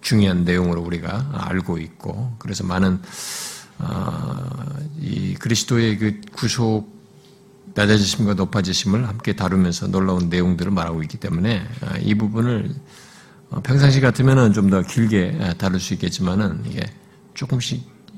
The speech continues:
짧게 다루도록 하겠습니다. 우리가 지난번에는 십삼 절부터, 어, 오십삼 장 삼 절까지 했는데, 오늘은 제가 원래 단락을 나누면은 사 절부터 육 절을 나눠야 돼요.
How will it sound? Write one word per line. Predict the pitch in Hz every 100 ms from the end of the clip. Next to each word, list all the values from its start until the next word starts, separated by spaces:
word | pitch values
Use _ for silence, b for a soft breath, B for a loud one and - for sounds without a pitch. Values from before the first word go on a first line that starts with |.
| - _ _ _
짧게 | 117 117 120 98
다루도록 | 101 92 - - 117 -
하겠습니다. | - 87 - - - - -
우리가 | 131 104
지난번에는 | 98 107 101 101 104 101 - B B B B B
십삼 | - - 131
절부터, | 113 104 104 107 95
어, | 135 156 92 98
오십삼 | 98 - 101
장 | 95 92
삼 | 107
절까지 | 113 101 92
했는데, | 90 90 101
오늘은 | 90 104 110 107
제가 | 104 110 110 B B B -
원래 | 117 127
단락을 | - 110 117 123
나누면은 | 107 90 98 113 139 87
사 | - 120 123
절부터 | 131 131 120 110 120
육 | 101 98
절을 | 113 104
나눠야 | 92 78 80 73
돼요. | 71 101